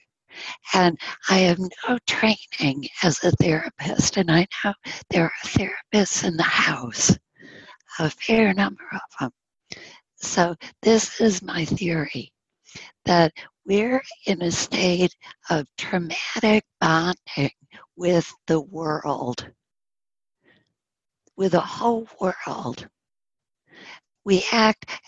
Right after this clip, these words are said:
as if everything that arises, our existence depends on it. Our identity depends on it. That we're searching for something that's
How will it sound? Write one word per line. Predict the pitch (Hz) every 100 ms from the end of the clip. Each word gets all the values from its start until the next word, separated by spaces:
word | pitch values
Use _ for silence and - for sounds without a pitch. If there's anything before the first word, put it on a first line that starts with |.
| -
as | 175 180
if | 180 -
everything | 226 226 233 - 214 180
that | 185 180
arises, | 170 - - 185 208 - - 165 135 135 - - -
our | 170
existence | 160 180 190 208 - 185 - -
depends | - 202 240 180 180
on | 151 -
it. | 147 - _ _ _ _ _ _ -
Our | 175
identity | 180 165 - 196 185 - - 185 165
depends | - - 190 247 -
on | - - - -
it. | 139 - _ _ _ _ _ _ _ _ _ _ _ - - -
That | 185 185 - - -
we're | 196
searching | - - 240 226 - 202 202 - - -
for | 185
something | 165 - 208 196 - 180 - - -
that's | 170